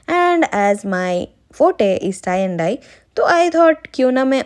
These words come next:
ओम्ब्रे शेड करवा दूँ, like, ऊपर से लाइट और नीचे से डार्क, तो वही मैंने किया। और ऐसे ही मैंने रॉ सिल्क भी करवा दिया और ये जॉर्जेट भी बन गया।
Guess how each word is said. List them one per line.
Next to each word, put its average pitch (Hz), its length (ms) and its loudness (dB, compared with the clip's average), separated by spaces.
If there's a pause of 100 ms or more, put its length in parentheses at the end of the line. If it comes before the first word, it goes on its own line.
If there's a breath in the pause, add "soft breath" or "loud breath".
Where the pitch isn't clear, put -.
ओम्ब्रे 180 400 -2
शेड 220 240 -6
करवा 214 360 0
दूँ, 214 200 -4 (120)
like, - 340 -8 (300)
ऊपर 190 340 -2
से 202 240 -4 (240)
लाइट 190 600 0
और 175 140 0
नीचे 175 340 -6
से 175 180 -4
डार्क, 220 320 -4 (420 soft breath)
तो 339 100 0
वही 311 280 4
मैंने 285 300 -2
किया। 277 320 -2 (640 loud breath)
और 208 260 4
ऐसे 240 500 2
ही 254 280 0
मैंने 196 400 -2
रॉ 185 220 0
सिल्क 214 240 -4
भी 220 220 -2
करवा 220 380 2
दिया 214 300 -2 (960 soft breath)
और 269 100 4
ये 247 200 2
जॉर्जेट 175 480 -2
भी 214 140 0
बन 208 240 0
गया। 208 280 -2